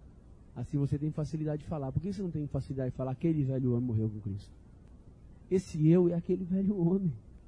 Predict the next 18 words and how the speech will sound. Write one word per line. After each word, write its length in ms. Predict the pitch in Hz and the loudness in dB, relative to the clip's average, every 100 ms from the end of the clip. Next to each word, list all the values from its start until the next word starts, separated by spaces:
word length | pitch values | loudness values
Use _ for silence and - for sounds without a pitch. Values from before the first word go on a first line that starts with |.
| - - - - - - - | -20 -20 -20 -20 -20 -2 4
Vamos 200 | 151 131 | 4 4
dizer 180 | 143 | -2
isso? 340 | 165 180 - - - - - - - - - - - | -2 -6 -12 -18 -18 -18 -20 -20 -20 -20 -20 -20 -2
O 120 | 160 | 0
meu 420 | 160 170 196 196 | 4 8 8 8
velho 360 | 156 147 131 123 | 6 4 4 4
homem 380 | 120 131 156 165 - - | 2 2 -2 -4 -10 -4
morreu 300 | 175 165 180 | 2 4 2
com 160 | 185 180 | 0 -4
Cristo. 340 | 196 202 - - - - - - - - | -4 -4 -10 -20 -20 -20 -20 -20 -20 -2
O 100 | 208 | 2
meu 360 | 208 220 240 262 | 4 8 8 8
velho 320 | 214 220 202 | 2 0 2
homem 240 | 190 208 208 | 2 0 0
foi 160 | 202 | -2
crucificado 640 | 190 208 190 208 180 170 170 | -2 -6 -4 -4 -2 0 0
com 160 | 175 | -2
Cristo. 360 | 156 135 107 | -2 -4 -6